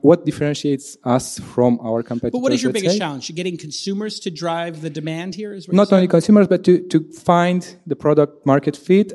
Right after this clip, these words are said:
Speaker 1: and to find which, uh, which target group do we sell, solve the problem, the most stringent problem for.
Speaker 2: Yeah.
Speaker 1: Because we found we solve a problem in the military, we solve a problem in, uh, donations tracking, we solve some problems in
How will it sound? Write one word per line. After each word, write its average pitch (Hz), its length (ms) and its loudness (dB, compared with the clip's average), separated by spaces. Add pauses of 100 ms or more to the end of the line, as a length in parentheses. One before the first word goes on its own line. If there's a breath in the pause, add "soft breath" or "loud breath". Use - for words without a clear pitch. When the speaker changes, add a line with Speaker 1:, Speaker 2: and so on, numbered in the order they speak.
Speaker 1:
and 143 240 4 (120)
to 139 100 2
find 151 480 2
which, 156 520 2 (320)
uh, 123 300 6 (160)
which 143 300 4
target 147 520 2
group 151 560 6 (320)
do 135 120 4
we 147 120 8
sell, 139 400 2
solve 139 300 6
the 127 80 2
problem, 123 540 4 (160)
the 117 200 4
most 117 260 2
stringent 120 360 2
problem 87 480 2
for. 85 360 2
Speaker 2:
Yeah. 73 120 -6 (220 soft breath)
Speaker 1:
Because 135 260 4
we 147 120 8
found 143 420 4
we 151 180 8
solve 139 460 4
a 135 40 2
problem 123 360 6
in 110 60 8
the 101 80 6
military, 147 500 6
we 127 120 4
solve 117 240 -6
a 117 60 -2
problem 117 420 2 (260 loud breath)
in, 113 180 8
uh, 104 120 8
donations 110 580 6
tracking, 123 380 2
we 120 120 -2
solve 120 320 0
some 120 180 0
problems 117 480 4
in 107 160 0